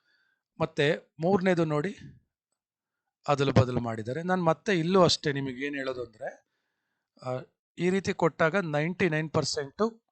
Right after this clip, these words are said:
ವಾಕ್ಯದ ಕೊನೆಯಲ್ಲಿ ಕ್ರಿಯಾಪದ ಅಥವಾ ಕ್ರಿಯೆಯನ್ನ ಸೂಚಿಸುವಂತ ಪದಗಳಿರ್ತವೆ. ಅದು "ಮರುಭೂಮಿ ಆಗುತ್ತದೆ" ಅಂತ ಬರಬೇಕಿತ್ತು. "ಮರುಭೂಮಿ ಆಗುತ್ತೆ"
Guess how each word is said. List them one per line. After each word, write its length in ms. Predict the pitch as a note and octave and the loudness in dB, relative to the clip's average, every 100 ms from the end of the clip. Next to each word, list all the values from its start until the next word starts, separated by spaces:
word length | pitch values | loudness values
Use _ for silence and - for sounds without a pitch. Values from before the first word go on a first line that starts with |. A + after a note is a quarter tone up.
| - | 0
ವಾಕ್ಯದ 420 | C3 C#3+ - F3 D#3+ | 4 4 4 0 0
ಕೊನೆಯಲ್ಲಿ 540 | - C#3+ C#3+ C#3+ G3+ | 0 -4 -4 -4 -6
ಕ್ರಿಯಾಪದ 640 | - C#3+ D3 D#3 D3+ B2 B2+ - _ _ _ _ _ _ _ - | -6 -2 4 4 2 -4 -4 -8 _ _ _ _ _ _ _ -8
ಅಥವಾ 220 | - G3 | 2 2
ಕ್ರಿಯೆಯನ್ನ 580 | - D3+ D#3+ F3 D#3+ E3+ C4+ B3 - _ - | 2 0 2 4 2 0 -2 -6 -16 _ -12
ಸೂಚಿಸುವಂತ 720 | - E3 - D#3 D3+ C3+ G#3+ | -4 -2 -2 -2 -2 -2 -4
ಪದಗಳಿರ್ತವೆ. 1000 | A#3 D3+ C3+ B2+ B2 A2+ - G#2+ - _ _ _ _ _ _ C#3 | 2 2 2 0 -4 -6 0 2 2 _ _ _ _ _ _ -6
ಅದು 140 | D#3 | -4
"ಮರುಭೂಮಿ 600 | C#3 A#2+ E3+ E3 F3 F#3 - | -2 0 2 4 4 4 2
ಆಗುತ್ತದೆ" 680 | B2+ C3+ D3 - C#3 B2+ G3 | 2 2 0 -4 -4 0 0
ಅಂತ 360 | - - C#3+ E3 C3 A2+ G#2 _ _ _ _ _ C3+ | 0 -8 -6 -2 0 -2 -10 _ _ _ _ _ -4
ಬರಬೇಕಿತ್ತು. 600 | C#3 B2+ A#2+ A#2 - B3+ | -2 0 -4 -8 -10 -6
"ಮರುಭೂಮಿ 560 | F#3+ F3+ G3+ F#3+ F#3+ F3+ | 0 2 4 4 2 2
ಆಗುತ್ತೆ" 580 | A#2+ C#3 C3+ - F#3 | 0 0 -2 -2 0